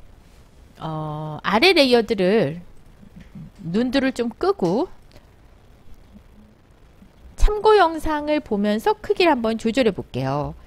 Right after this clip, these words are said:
참고 영상을 봤더니 속상이 요만해요. 그래서 S 스케일을 켜서,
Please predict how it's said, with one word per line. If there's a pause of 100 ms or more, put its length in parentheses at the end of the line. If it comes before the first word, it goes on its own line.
(280)
참고
영상을
봤더니
속상이
요만해요. (400)
그래서
S (100)
스케일을
켜서,